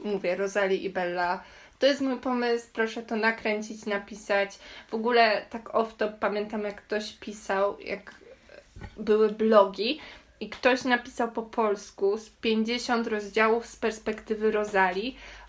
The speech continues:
osobą kocham cię, <laughs> bo kocham cię, bo kochałam to czytać, kocham czytać te jej historie, później nie mogłam tego znaleźć, ale ten blog był taki piękny i to się tak super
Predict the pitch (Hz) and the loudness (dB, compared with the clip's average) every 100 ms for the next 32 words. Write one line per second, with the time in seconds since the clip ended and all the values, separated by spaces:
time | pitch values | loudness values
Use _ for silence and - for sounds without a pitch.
0 | - 220 - 214 214 208 208 262 220 220 | -6 -6 2 2 2 0 0 2 2 2
1 | 190 190 - 180 311 403 - - - - | -2 -4 -2 2 2 2 -2 4 8 8
2 | - 254 - 320 622 254 - - 339 - | 6 6 8 6 8 6 6 10 12 12
3 | 277 254 - 254 269 277 285 - 302 311 | 8 4 2 4 6 8 8 10 12 12
4 | 320 330 311 359 - 240 262 - - - | 10 8 8 6 6 6 6 0 -6 -6
5 | - 311 262 294 - 311 311 311 294 302 | 6 8 8 4 -4 0 0 2 0 0
6 | 302 302 - 254 233 254 302 302 302 285 | 0 -4 0 2 2 0 -2 0 0 0
7 | 277 294 294 247 269 269 214 202 - 220 | 2 2 0 -4 -4 2 2 2 0 0
8 | 220 254 233 226 220 233 226 247 - - | 0 -2 2 2 2 -4 -4 -12 -14 -14
9 | - 214 214 214 196 - - - - 220 | -2 0 0 -4 -6 -6 -12 -16 -12 -4
10 | 247 254 262 254 - 285 | -4 -2 -4 -4 -8 -2